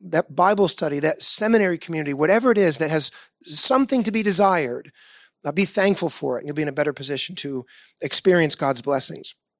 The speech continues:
The, the, the second responsibility I want to focus on has to do with, um, the, the,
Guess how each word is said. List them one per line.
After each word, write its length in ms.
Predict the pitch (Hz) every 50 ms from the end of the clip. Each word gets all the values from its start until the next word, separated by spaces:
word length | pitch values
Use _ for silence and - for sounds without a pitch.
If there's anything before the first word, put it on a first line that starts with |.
| _ _ _ _ _ _ _ - - - - - - - - - - _
The, 160 | - 226 226 -
the, 140 | 202 214 214
the 140 | - 196 170
second 400 | - 277 320 320 - 269 220 180
responsibility 640 | 185 - - - 208 202 190 - 196 175 196 190
I 20 | 180
want 160 | 180 180 -
to 80 | 165 147
focus 380 | - 185 185 175 196 170 -
on 100 | 170 160
has 320 | 156 - 180 180 175 - -
to 120 | - 185
do 360 | 151 165 165 165 165 165 156 - - - - - _
with, 520 | - 160 165 165 160 156 151 147 139 - - _ _ _ _ _ _ -
um, 260 | 156 147 143 143 156
the, 120 | - 175 254
the, 260 | - 165 156 151 156